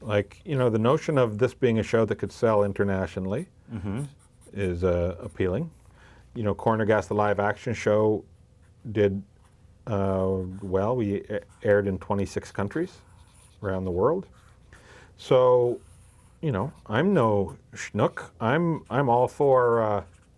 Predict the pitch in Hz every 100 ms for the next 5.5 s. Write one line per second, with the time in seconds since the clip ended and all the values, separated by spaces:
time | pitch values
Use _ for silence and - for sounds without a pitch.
0 | _ - - - _ - - _ _ 120
1 | 92 95 101 113 104 104 95 - 107 107
2 | - 101 - 104 98 95 - 104 190 -
3 | - - - - - _ - - 101 95
4 | 95 92 87 82 120 92 101 - 104 -
5 | - - 156 107 98